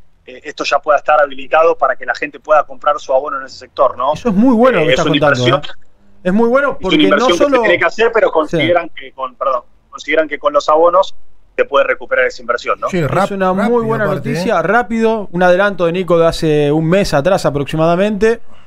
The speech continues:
Speaker 2: Eh, la capacidad del estadio estaría llegando a los cuarenta y nueve mil aproximadamente. Justo algún oyente hablaba hace un ratito de esto, y vos recién dijiste algo y a mí me quedó ahí picando. Algo así como,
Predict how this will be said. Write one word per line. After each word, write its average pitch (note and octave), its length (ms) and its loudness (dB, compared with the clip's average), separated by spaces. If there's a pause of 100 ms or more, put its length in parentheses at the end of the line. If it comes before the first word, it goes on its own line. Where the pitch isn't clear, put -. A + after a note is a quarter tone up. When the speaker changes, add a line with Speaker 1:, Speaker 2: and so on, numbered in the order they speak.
(420)
Speaker 2:
Eh, D#3+ 720 0
la D#3 220 0
capacidad F3 480 2
del G3+ 100 4
estadio G#3 340 0
estaría F3 260 -2
llegando F3+ 340 2
a - 20 4
los D#3 120 2
cuarenta D#3+ 420 2
y E3 60 0
nueve E3 260 4
mil G#3 180 0
aproximadamente. F#3 720 0
Justo B3+ 300 0
algún A3+ 220 -2
oyente A3 420 2
hablaba F#3+ 320 4
hace F3+ 140 -4
un E3+ 80 -2
ratito F3+ 360 0
de G3+ 100 4
esto, G3 360 -2 (440)
y G3+ 120 -4
vos C4+ 300 2
recién G3+ 420 0
dijiste B3 320 0
algo B3 160 4
y A3+ 40 2
a A3 40 0
mí A3+ 60 -2
me A3 100 -4
quedó G#3+ 140 2
ahí G#3+ 60 2
picando. E3 600 0 (800)
Algo A#3+ 260 2
así B3 240 -2
como, A3+ 600 0